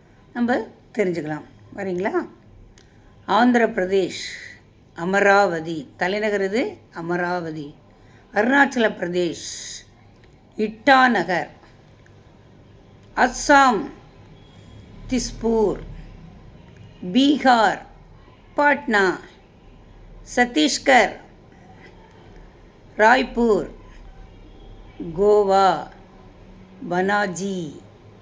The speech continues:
குஜராத், சா-, காந்தி நகர். குஜராத்தில் தானே அவர் பிறந்தார், அதனால அவர் பேர் உள்ள நகர் தான் குஜராத்துக்கு தலைநகர். குஜராத்,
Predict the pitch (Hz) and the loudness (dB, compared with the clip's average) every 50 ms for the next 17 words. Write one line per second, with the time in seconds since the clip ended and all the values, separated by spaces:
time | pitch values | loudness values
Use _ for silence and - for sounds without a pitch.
0 | - - - - 180 190 220 196 185 254 262 247 240 233 226 220 190 - - - | -20 -20 -18 -8 -2 -2 -2 2 2 2 4 4 4 6 6 6 4 2 -2 -12
1 | - - - - - - - - - - - - - - - - - - - - | -20 -20 -20 -20 -20 -20 -20 -20 -20 -20 -20 -20 -20 -20 -20 -20 -20 -20 -20 -20
2 | - - - - - - 240 220 226 226 220 220 196 185 185 226 233 262 277 277 | -20 -20 -16 -14 -4 -2 0 0 0 2 0 0 0 4 6 6 6 6 6 4
3 | 247 262 277 277 277 254 220 185 - 202 185 160 - - - - - - - - | 0 0 0 0 2 2 0 0 0 0 -2 -2 -4 -8 -16 -20 -20 -20 -20 -20
4 | - _ _ 170 170 170 175 196 202 196 190 190 185 190 226 247 262 240 208 180 | -20 _ _ -12 -10 -4 0 0 0 0 0 -2 -4 -2 -2 -2 -2 -4 -4 -4
5 | 196 196 190 185 180 160 - - - - - - 190 170 175 180 190 214 285 330 | -6 -6 -4 -4 -4 -4 -6 -8 -16 -20 -20 -14 -10 -8 -8 -6 -6 -6 -8 -8
6 | 339 - - - - - - _ _ _ _ - _ - - - - - - - | -10 -16 -20 -20 -20 -20 -20 _ _ _ _ -20 _ -20 -20 -20 -20 -20 -20 -20
7 | - - - - - - - - - - - - - - - 175 180 180 170 180 | -20 -20 -20 -20 -20 -20 -20 -20 -20 -20 -20 -20 -20 -12 -4 -2 -2 -2 0 -2
8 | 190 190 180 180 175 170 165 160 160 175 165 156 160 185 254 349 370 - - - | -2 -2 -2 -2 -2 -2 -4 -2 -4 -4 -6 -4 -6 -4 -2 -4 -4 -6 -10 -20
9 | - - 202 165 160 175 170 160 156 - 151 156 - - 190 185 190 185 170 147 | -18 -14 -14 -8 -6 -6 -6 -6 -8 -10 -14 -12 -4 -4 -2 -2 -2 -2 -4 -6
10 | 139 131 - - - - - - - - - - - - - - - - - - | -8 -12 -16 -20 -20 -20 -20 -20 -20 -20 -20 -20 -20 -20 -20 -20 -20 -20 -18 -8
11 | 170 196 214 202 233 240 226 240 240 247 - - - | -2 -2 0 2 2 4 6 6 6 6 4 2 -4